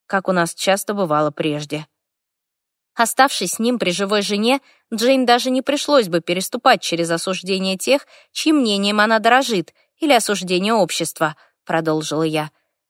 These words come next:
Мы, наконец, вступили под сень вяза, и я остановилась у его шершавого ствола.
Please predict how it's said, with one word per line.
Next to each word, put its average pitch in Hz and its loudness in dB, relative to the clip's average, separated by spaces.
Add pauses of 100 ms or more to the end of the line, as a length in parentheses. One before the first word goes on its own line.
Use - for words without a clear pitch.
Мы, 294 0
наконец, 196 0
вступили 208 -4
под 147 -4
сень 156 -4
вяза, 220 2 (280)
и 285 -2
я 285 4
остановилась 196 -2
у 170 -2
его 165 0
шершавого 151 -2
ствола. 151 0